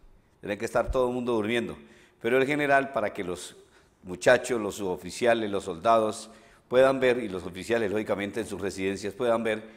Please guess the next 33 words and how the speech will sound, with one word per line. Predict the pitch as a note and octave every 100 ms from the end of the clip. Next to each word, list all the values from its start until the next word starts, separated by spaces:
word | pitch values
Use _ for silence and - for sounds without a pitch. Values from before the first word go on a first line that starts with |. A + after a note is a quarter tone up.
| - -
Impacto, | C3 C3 C3 C3 D#3 -
dio | A2
la | A#2
orden | A2+ A#2
de | A2
que | F#2+
apagaran | F2 F2 F#2+ F#2 G#2+
los | G#2+
televisores | - G2 F2+ G2 G2+ G2+
a | G#2
las | F#2 E2+
diez | G#2
de | G#2+
la | G2
noche | F#2+ G2
cuando | G#2 F#2+ E2+
se | E2+
acabe | F2
el | E2+
programa. | F2+ F2+ E2 E2
Bien, | G2 E2+ - - - -
saludo | - G2+ A#2+ B2+
motero | A2+ A#2 A#2
para | G2+
todos | F#2 A#2+ A2+
porque | - F#2
les | F2+
gusta | F2+ G#2+ B2
estar | G#2 A2 G#2+ - - - -
en | G2
sintonía | - G2+ G#2+ G2 G2+
siempre. | F#2 F2+ D2 C#2+ - - - - - -
Saludos | C3 D#3+ F3+ F3+ -